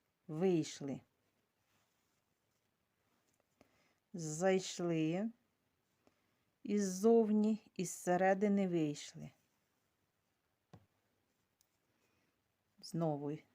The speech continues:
по черзі, то ту, то ту. Іззовні всередину зайшли в першу петельку,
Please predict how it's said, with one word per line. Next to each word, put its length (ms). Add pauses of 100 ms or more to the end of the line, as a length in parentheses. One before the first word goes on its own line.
(160)
по 120
черзі, 640 (160)
то 140
ту, 220
то 180
ту. 360 (720)
Іззовні 600
всередину 680
зайшли 460
в 60
першу 440
петельку, 720